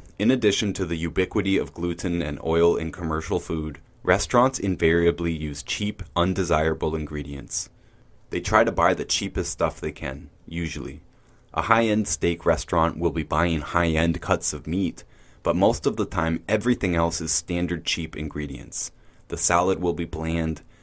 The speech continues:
most of the dressings will be generic, the potato won't be anything fancy, the salt will be processed table salt,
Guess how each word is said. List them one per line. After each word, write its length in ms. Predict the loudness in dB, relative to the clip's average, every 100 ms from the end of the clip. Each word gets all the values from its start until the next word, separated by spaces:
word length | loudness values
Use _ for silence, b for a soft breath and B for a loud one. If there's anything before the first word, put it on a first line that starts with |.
| b
most 300 | -2 0 0
of 100 | -2
the 120 | -2
dressings 500 | 0 0 0 -2 -2
will 100 | -4
be 160 | -4 -6
generic, 600 | -6 -6 -2 -2 -4 -8 b b b
the 100 | -2
potato 480 | -2 -2 0 4 4
won't 260 | 4 0
be 160 | -2 -4
anything 360 | -2 -4 -6 -6
fancy, 640 | -4 -4 -4 -6 -6 -8 b b
the 80 | -4
salt 320 | 4 8 8
will 100 | 6
be 120 | -4 -4
processed 600 | 2 2 2 0 -4 -6
table 320 | -8 -6 -6
salt, 460 | -4 0 0 -2